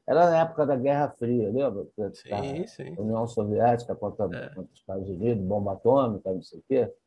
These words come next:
Speaker 1: Eu falei, porra, já pensou? Tem uma guerra atômica aqui, chegam uns caras de outro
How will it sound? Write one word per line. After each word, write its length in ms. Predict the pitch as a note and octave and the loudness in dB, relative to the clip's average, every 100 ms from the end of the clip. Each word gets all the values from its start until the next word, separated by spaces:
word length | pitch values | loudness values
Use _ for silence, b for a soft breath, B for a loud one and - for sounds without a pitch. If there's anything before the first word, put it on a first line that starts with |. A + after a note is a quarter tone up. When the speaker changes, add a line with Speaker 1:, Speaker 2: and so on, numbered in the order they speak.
| _ _ _ _ - | _ _ _ _ -14
Speaker 1:
Eu 60 | |
falei, 200 | - E3 | -6 -6
porra, 280 | D#3+ D#3+ D3 C#3 | -2 0 0 0
já 140 | E3 | -4
pensou? 640 | - B2+ A#2+ E3+ C#3 - _ _ _ _ _ _ - | -2 -6 -2 2 2 0 _ _ _ _ _ _ 2
Tem 120 | F#3 | 4
uma 220 | F3 C#3 | 4 0
guerra 220 | B2 C#3+ A#2 | 2 2 2
atômica 420 | C3+ C3 B2+ C#3+ | -2 -2 -4 -8
aqui, 460 | C#3+ G3+ G#3 G#3+ - _ _ _ _ | 0 6 6 6 -10 _ _ _ _
chegam 400 | - C4+ A3 F#3 | -4 4 4 4
uns 100 | E3+ | -4
caras 300 | - D#3 D3 | 2 4 4
de 60 | C#3 | 2
outro 200 | C3+ | -2